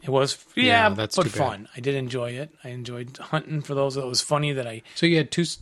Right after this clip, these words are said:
Speaker 2: two victory conditions: either take the dumps or,
Speaker 1: No, no, no,
Speaker 2: um,
Speaker 1: just scored a nineteen points. Yeah, I'm sorry.
Speaker 2: Oh, okay.
Speaker 1: And you get normal points for casualties.
Speaker 2: Yeah.
Speaker 1: So chasing dummies was a waste of time.
Speaker 2: Yeah.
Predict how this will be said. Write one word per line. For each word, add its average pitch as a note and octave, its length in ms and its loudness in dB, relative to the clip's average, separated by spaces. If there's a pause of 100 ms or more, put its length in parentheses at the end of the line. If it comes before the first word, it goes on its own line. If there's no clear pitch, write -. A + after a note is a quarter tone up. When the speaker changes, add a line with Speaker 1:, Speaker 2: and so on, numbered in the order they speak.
Speaker 2:
two E3+ 160 2
victory D#3 320 2
conditions: D#3+ 520 2
either B2 300 2
take C3 260 -2
the B2+ 120 0
dumps B2 440 -2
or, B2+ 160 0
Speaker 1:
No, E3 140 8
no, F3+ 140 6
no, E3+ 60 6
Speaker 2:
um, A2+ 340 0
Speaker 1:
just D#3+ 180 2
scored E3 360 2
a D3 40 0
nineteen D3+ 460 0
points. D3+ 440 -2
Yeah, C3+ 100 -4
I'm C3 80 -6
sorry. - 200 -2
Speaker 2:
Oh, C3+ 240 4
okay. G#2+ 300 -4 (120)
Speaker 1:
And D3 160 2
you C#3+ 80 2
get C3+ 140 0
normal F#3 280 4
points F#3+ 280 2
for G#3+ 100 -4
casualties. C3 760 -4
Speaker 2:
Yeah. F#2+ 260 -2
Speaker 1:
So - 140 -14
chasing C3 340 0
dummies E3 340 2
was A#2+ 120 -10
a A#2 40 -12
waste A2+ 240 -10
of A#2 60 -14
time. B2 340 -10 (360)
Speaker 2:
Yeah. E2 160 -4